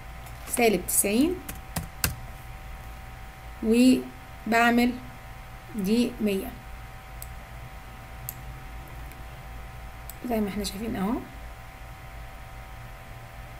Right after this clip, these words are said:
هنيجي هنا مثلا عند، آه، الثانية سبعة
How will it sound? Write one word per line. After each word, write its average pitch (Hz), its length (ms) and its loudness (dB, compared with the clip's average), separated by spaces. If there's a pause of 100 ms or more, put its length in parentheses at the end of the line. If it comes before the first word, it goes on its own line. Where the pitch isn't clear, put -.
(1400)
هنيجي 269 380 10
هنا 269 200 8 (720)
مثلا 220 380 2
عند، 202 160 2 (1000)
آه، 208 240 -2
الثانية 226 440 4 (1160)
سبعة 226 420 4